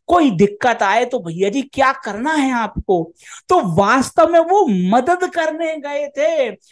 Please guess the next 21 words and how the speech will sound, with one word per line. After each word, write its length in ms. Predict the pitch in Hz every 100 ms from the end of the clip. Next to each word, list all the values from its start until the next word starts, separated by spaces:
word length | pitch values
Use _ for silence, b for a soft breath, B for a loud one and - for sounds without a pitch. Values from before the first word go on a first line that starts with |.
| b -
और 280 | 254 269 262
भैया 280 | 208 214 247
जी, 140 | 294
हवन 500 | 240 - 202 294 302
करते 360 | - 220 - 247
हुए 220 | 233 262
उनके 360 | 226 208 214
हाथ 720 | 277 196 - - 190 214 214
जला 340 | 180 175 165 170
दिए 280 | 165 185 180
गए। 260 | 175 165 _ _ _
स्वाभाविक 580 | 233 247 269 294 294 294
है, 120 | 311 180 151
ब्रिटिश 420 | 214 226 311 -
पुलिस 460 | - 262 262 247 240
की 260 | - 262
अक्षमता 840 | 269 - _ - - 262 254 269 269
दुनिया 720 | 196 147 208 226 226 240 240
देखती 580 | 180 165 208 202 - 196
रह 200 | 175 165
गई। 380 | 165 175 165